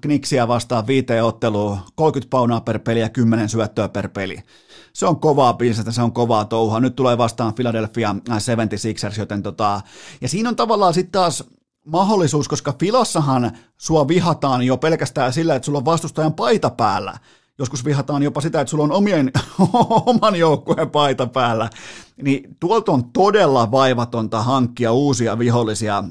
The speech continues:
tosta vatipäiden luvatusta kaupungista, joten tota, olihan se kumarrus M S G:n keskiympyrässä kesken pelin, niin, niin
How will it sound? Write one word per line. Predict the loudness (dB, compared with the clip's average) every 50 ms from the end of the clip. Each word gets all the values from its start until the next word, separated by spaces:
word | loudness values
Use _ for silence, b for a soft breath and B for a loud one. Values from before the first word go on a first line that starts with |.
| -8 -4
tosta | -4 -2 -2 -2 -2 -2
vatipäiden | 0 0 0 0 -2 -2 -2 0 -2 0 0 -2 -4 -6 -6 -4
luvatusta | -2 0 0 2 0 0 -2 -4 -6 -8 -6
kaupungista, | -2 0 0 2 2 0 -2 -4 -4 -4 -6 -6 -4 -4
joten | -4 -4 -4 -6 -6 -4
tota, | -6 -6 -6 -4 -2 0 0 0 0 -2 B B B B B B B B B
olihan | 0 2 2 2 2 2
se | 2 0
kumarrus | 0 0 0 0 2 2 2 2 0 -2 -4 -2 -2 0 0
M | 0 0 -2 -2
S | -4
G:n | -4 -2 -2 -2 -2 -2 -2 -4 -6 -6 -2
keskiympyrässä | 0 0 0 0 0 0 0 0 2 0 0 -2 -4 -4 -4 -6 -6
kesken | -4 -4 -4 -4 -4 -4 -4 -4 -4
pelin, | -2 -2 -2 -2 -2 -2 -4
niin, | -4 -4 -6 -6
niin | -8 -8 -10